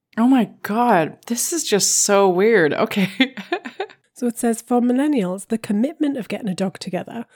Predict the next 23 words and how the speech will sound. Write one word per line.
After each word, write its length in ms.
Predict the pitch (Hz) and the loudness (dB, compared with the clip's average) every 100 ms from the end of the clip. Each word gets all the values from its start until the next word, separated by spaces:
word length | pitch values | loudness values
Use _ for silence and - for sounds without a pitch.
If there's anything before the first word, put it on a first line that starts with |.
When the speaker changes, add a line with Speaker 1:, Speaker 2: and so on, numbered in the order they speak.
| - - - | -20 -20 -12
Speaker 1:
Mm. 200 | 190 185 | -10 -2
Speaker 2:
is 200 | 208 208 | -2 0
as 120 | 220 | -4
big 280 | 185 240 254 | -2 -2 0
as 100 | 254 | 0
moving 320 | 226 208 208 | 0 0 0
in 180 | 233 302 | -2 -2
together, 500 | - 185 185 180 214 - | -4 -6 -6 -8 -14 -6
which 180 | 220 165 | -6 -2
Speaker 1:
Yeah. 80 | 220 | 0
Speaker 2:
means 220 | 214 196 | -2 -2
the 80 | 208 | -2
relationship 680 | 208 226 240 - 190 196 - | 0 0 -2 -4 -10 -12 -8
must 300 | 196 196 - | -8 -8 -8
be 100 | 233 | -10
pretty 280 | - 240 | -8 -12
serious." 720 | - - 233 220 160 - - - _ _ _ - | -10 -6 -4 -4 -10 -14 -20 -20 _ _ _ -14
Speaker 1:
Uh-huh. 300 | 165 170 175 - _ | -12 -12 -16 -20 _
Speaker 2:
So 240 | - 208 233 | -6 -4 -2
in 160 | 214 | -4
fact, 420 | - 269 180 - - | -4 -4 -4 -10 -14
a 60 | 370 | -14
third, 540 | - - 262 262 269 | -10 0 2 2 0